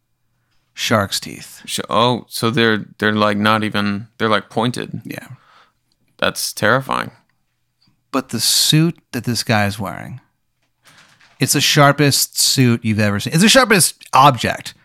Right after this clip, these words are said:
Speaker 1: you've ever seen in your life.
Speaker 2: Sharpest looking? Or just a lot of tough angles on
Speaker 1: It
Speaker 2: it?
Speaker 1: is just sharp. It is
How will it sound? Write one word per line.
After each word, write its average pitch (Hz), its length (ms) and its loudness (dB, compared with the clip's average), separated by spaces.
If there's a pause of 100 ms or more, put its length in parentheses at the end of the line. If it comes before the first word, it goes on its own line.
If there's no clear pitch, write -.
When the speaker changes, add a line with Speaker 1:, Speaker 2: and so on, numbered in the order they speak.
(420)
Speaker 1:
you've 110 200 0
ever 107 200 0
seen 104 260 0
in 95 80 -4
your 92 120 -6
life. - 480 -14 (100)
Speaker 2:
Sharpest 120 420 -2
looking? 143 440 -2 (680)
Or 117 200 0
just 113 400 -6
a - 120 -14
lot 110 200 0
of 104 180 -4
tough 107 260 0
angles - 600 -8 (120)
on 58 120 -4
Speaker 1:
It 175 120 0
Speaker 2:
it? - 40 -4
Speaker 1:
is 170 180 6
just 139 320 2
sharp. - 920 0
It 151 100 4
is 120 240 0